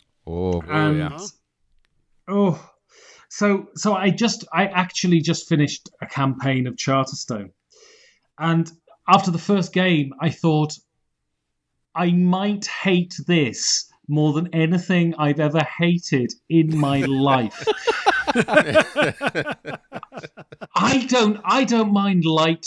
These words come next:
Speaker 2: games, but this is a game, this is really the equivalent of everyone gets a prize, the game. It is
Speaker 1: Oh.
Speaker 2: so forgiving to the point of being absolutely pointless. It's,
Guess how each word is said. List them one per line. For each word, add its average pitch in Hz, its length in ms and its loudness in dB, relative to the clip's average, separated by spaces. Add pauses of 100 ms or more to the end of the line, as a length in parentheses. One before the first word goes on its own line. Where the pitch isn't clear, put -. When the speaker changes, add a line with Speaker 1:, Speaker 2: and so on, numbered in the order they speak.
Speaker 2:
games, 156 520 0
but 165 160 -2
this 190 160 2
is 220 120 0
a 190 60 2
game, 151 380 2
this 208 140 2
is 202 160 0
really 190 460 0
the 170 200 2
equivalent 160 720 0
of 147 200 0
everyone 147 720 2
gets 127 320 -2
a 131 60 0
prize, 113 840 0
the 110 120 2
game. 92 540 -4 (640)
It 165 180 0
is 180 160 2
Speaker 1:
Oh. - 40 -8 (840)
Speaker 2:
so - 0 -
forgiving 151 880 0
to 160 100 2
the 156 100 0
point 214 540 -2
of 190 160 -6
being 147 200 4
absolutely 143 840 -2
pointless. 180 580 -4
It's, - 140 -10